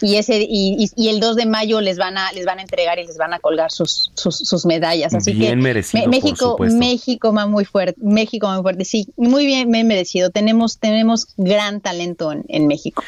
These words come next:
Speaker 2: Oye, Marian, eh, todo el éxito del mundo. Vas a ver que, pues, evidentemente, como ya lo hacen, van a representar el nombre de México en alto,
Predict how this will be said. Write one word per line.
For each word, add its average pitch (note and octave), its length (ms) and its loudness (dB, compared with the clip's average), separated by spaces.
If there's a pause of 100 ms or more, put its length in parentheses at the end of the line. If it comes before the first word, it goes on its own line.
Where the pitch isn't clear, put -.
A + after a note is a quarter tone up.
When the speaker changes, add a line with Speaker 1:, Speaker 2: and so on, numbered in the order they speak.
(260)
Speaker 2:
Oye, B2+ 240 2
Marian, B2+ 340 2
eh, A2 600 2 (320)
todo D3 280 2
el A2+ 100 0
éxito A2 340 -4
del F#2 140 4
mundo. A2+ 320 2
Vas A2+ 220 -2
a G#2+ 40 -2
ver G#2 200 0
que, F2+ 480 0
pues, - 380 -2
evidentemente, G2+ 680 0
como F2 220 0
ya F#2+ 140 0
lo G2 160 -2
hacen, F#2+ 340 -4
van F#2+ 160 -2
a E2+ 300 0
representar F2 880 -2
el F2 200 0
nombre G2 360 2
de E2+ 100 0
México F#2 680 -2
en E2 240 0
alto, G2+ 420 -2